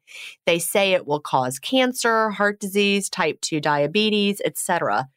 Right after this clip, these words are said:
So, of course, these scary thoughts are always in the back of my mind. I now exclusively get all my meat from ButcherBox.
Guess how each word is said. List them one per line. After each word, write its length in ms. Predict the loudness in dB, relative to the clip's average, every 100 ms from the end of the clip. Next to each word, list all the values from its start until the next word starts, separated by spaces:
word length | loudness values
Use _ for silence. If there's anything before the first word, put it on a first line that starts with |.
| _ _ _
So, 460 | -2 2 4 2
of 100 | 0
course, 400 | 0 2 2 2
these 240 | -2 -4 -4
scary 400 | -2 2 2 2
thoughts 400 | 0 0 0 -4
are 120 | -6 2
always 480 | 4 4 2 0
in 180 | 0 -2
the 100 | -2
back 260 | 0 0 0
of 120 | -2
my 160 | 0 -2
mind. 500 | -2 -4 -6 -12 -16 _ _ _
I 120 | -2
now 220 | 2 2 2
exclusively 800 | -2 -2 0 0 -2 -2 -2 0
get 280 | 0 0 0
all 240 | 2 2
my 160 | 2 0
meat 260 | 0 -2 -2
from 200 | -4 0
ButcherBox. 760 | -2 0 0 0 -2 -10 -14